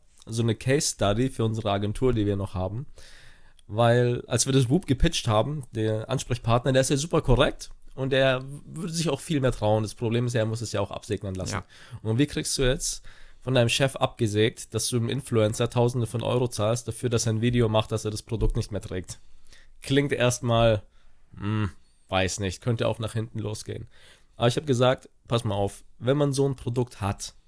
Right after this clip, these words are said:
Speaker 1: was halt jetzt eine Apple Watch kostet, was weiß ich, tausend Euro, ein Whoop-Ding ist ja ein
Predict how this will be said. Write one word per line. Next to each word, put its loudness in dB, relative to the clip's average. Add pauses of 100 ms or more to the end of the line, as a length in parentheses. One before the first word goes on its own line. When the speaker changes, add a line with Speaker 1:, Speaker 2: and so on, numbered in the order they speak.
Speaker 1:
was -4
halt 2
jetzt -12 (120)
eine -4
Apple 0
Watch 2
kostet, -4
was -10
weiß -12
ich, -12
tausend -4
Euro, -4 (760)
ein 0
Whoop-Ding 4
ist -4
ja 2
ein -6